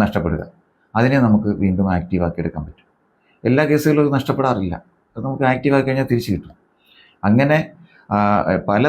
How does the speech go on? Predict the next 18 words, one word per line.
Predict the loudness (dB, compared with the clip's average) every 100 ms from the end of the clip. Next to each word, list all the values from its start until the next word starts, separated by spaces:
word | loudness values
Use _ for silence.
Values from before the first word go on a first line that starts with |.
| 2
തരത്തിലാണ്. | 0 0 0 0
അപ്പോൾ | 0 2
അത് | 2
ഒരു | 2 4
മരുന്നിനെ | 2 2 2 2 2
മാത്രം | 0 -2 -4
ഫോക്കസ് | -4 -4 -6
ചെയ്തല്ല, | -4 -4 -6 -14 _ _ _ _ _ _ -2
നമ്മൾ | 0 0 0
ചികിത്സയായിട്ടാണ് | 2 2 2 0 2 2
അത് | 0 0
ചെയ്യുന്നത്. | -4 -6 -10 _ _ _ _ _ _
അപ്പോൾ | -2
നമ്മുടെ | 0 0
അടുത്ത് | 2 2
വന്ന് | 2 0
ട്രീറ്റ്മെന്റ് | 0 0 0 2
ചെയ്ത് | 2 0